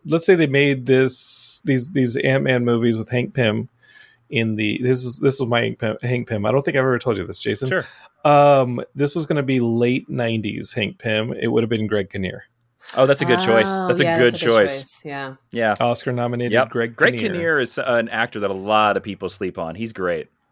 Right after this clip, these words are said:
Speaker 3: Yeah, really?
Speaker 1: Just saying.
Speaker 2: Yep.
Speaker 3: Yeah. He
Speaker 2: Yeah.
Speaker 3: should be in every movie.
Speaker 2: And he used to host, um, didn't he host that?
Speaker 1: Talk Soup.
Speaker 2: No, no, no, no.
Speaker 3: Mm-hmm.
Speaker 2: Well, he used to talk Soup, but he
Speaker 1: And
Speaker 2: used
Speaker 1: Later.
Speaker 2: What was that?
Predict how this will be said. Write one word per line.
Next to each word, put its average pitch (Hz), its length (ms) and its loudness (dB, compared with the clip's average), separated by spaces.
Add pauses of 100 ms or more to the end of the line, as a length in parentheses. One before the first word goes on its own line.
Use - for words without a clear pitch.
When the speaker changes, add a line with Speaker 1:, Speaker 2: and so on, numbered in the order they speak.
(280)
Speaker 3:
Yeah, - 200 -10
really? 370 180 0
Speaker 1:
Just 427 180 4
saying. 220 400 2
Speaker 2:
Yep. 104 220 0
Speaker 3:
Yeah. 165 300 0 (340)
He 381 160 6
Speaker 2:
Yeah. 453 80 4
Speaker 3:
should 240 140 0
be 180 180 0
in 151 80 0
every 135 240 -8
movie. 131 440 -12
Speaker 2:
And 214 120 6
he 202 180 -2
used 302 180 -2
to 214 100 6
host, 214 360 0
um, 175 400 0 (240)
didn't 131 460 -4
he 277 140 -2
host 220 240 0
that? 208 80 4
Speaker 1:
Talk - 120 0
Soup. 214 260 -4 (320)
Speaker 2:
No, 185 200 0
no, 226 80 4
no, 233 60 2
no. 226 120 0
Speaker 3:
Mm-hmm. 185 180 -4
Speaker 2:
Well, 151 100 0
he 196 60 0
used 208 120 -4
to 175 180 2
talk 175 200 2
Soup, 254 260 -6 (320)
but 156 100 0
he 165 200 -2
Speaker 1:
And 143 60 4
Speaker 2:
used 131 100 2
Speaker 1:
Later. 131 380 2 (680)
Speaker 2:
What 117 340 0
was 170 80 -4
that? 220 160 -4